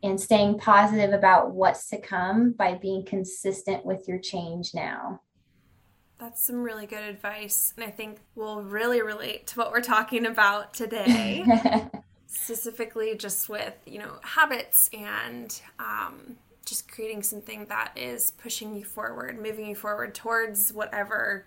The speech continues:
Speaker 2: goal it is that you have for yourself.
Speaker 1: Exactly.
Speaker 2: Well, Caitlin, I'd love to hear a little bit about your role within the ministry, 'cause it is pretty unique.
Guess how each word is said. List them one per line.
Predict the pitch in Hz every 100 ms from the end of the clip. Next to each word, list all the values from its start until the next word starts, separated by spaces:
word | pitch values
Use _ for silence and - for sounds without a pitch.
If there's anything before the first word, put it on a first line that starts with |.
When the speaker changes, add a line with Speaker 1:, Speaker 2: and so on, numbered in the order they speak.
| -
Speaker 2:
goal | 208 196 196
it | 202 -
is | 208 202 -
that | 208 -
you | 208 226
have | 220 196 208 214 196
for | -
yourself. | 247 - - - - - - - - _ _
Speaker 1:
Exactly. | 214 196 185 - - 165 202 190 _ _ _ _ _ _ _ _ _ _ _ _ _
Speaker 2:
Well, | 294
Caitlin, | 294 311 320 330 285
I'd | 277 247
love | 277 302
to | 453
hear | - 254 233 226 226 -
a | 214
little | 214
bit | 226 254
about | 226 208 220 - -
your | 240 240 220
role | 214
within | 226 226 233
the |
ministry, | 226 208 190 240 233
'cause | 214
it | 226 -
is | 254
pretty | - - 262
unique. | 247 247 240 180 226 330